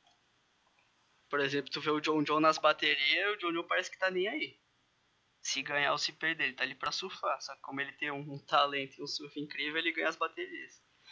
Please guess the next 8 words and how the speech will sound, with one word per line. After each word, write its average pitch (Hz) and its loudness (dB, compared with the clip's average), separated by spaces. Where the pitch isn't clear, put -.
Mas 131 2
quando 147 -2
ele 147 0
tá 143 2
pra 147 6
trás 143 4
na 147 0
bateria, 147 -2